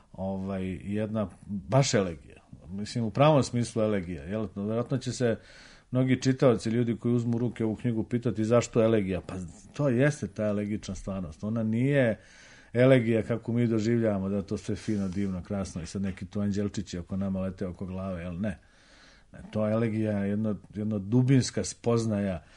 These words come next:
poetske strane sveta. E sad, ta poetska strana nije uvek sa cvećem i sa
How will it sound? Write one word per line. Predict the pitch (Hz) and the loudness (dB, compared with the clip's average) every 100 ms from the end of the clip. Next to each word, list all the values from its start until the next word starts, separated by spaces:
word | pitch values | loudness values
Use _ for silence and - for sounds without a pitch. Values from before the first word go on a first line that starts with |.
| - - - _ - _ _ | -20 -20 -20 _ -20 _ _
poetske | - 113 110 - - | 0 2 2 -2 -6
strane | - 104 101 107 | -6 -6 -4 -4
sveta. | 90 113 92 - 82 | -4 -4 -6 -8 -12
E | |
sad, | - 87 - _ | -8 -8 -10 _
ta | 98 87 | -10 -8
poetska | - 107 107 - | -6 -6 -6 -8
strana | 92 110 104 | -8 -6 -4
nije | 98 101 104 | -2 -2 0
uvek | 101 104 101 90 - _ - - - | -2 -2 -4 -6 -16 _ -20 -20 -16
sa | - 95 | -8 -8
cvećem | - 113 98 - 90 | -2 -2 -2 -4 -6
i | 87 | -8
sa | - 92 | -8 -8